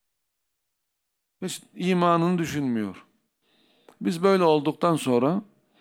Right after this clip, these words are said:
daha çok belalar bizi bekler. Biz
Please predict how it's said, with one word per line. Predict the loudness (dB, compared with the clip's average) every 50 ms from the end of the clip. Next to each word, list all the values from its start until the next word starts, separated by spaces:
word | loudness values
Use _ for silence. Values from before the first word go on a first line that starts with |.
| _ _ _ _ _ _ _ -8 -4
daha | -2 0 0 0 -2
çok | 0 2 2 4 4 2 2 2
belalar | 2 4 4 4 2 2 2 2 0 0
bizi | -2 -4 -6 -4 -6
bekler. | -6 -8 -8 -10 -14 -14 -14 -16 -18 -18 -18 -20 -20 -20 _ _ _ _ _ _ _ _ _ _ _ _ _ _ _ _ _ _ _ _ _ _ _ _ _ _ _ _ _ _ _
Biz | -2 0 0 0 0 -2 -6 -12 -16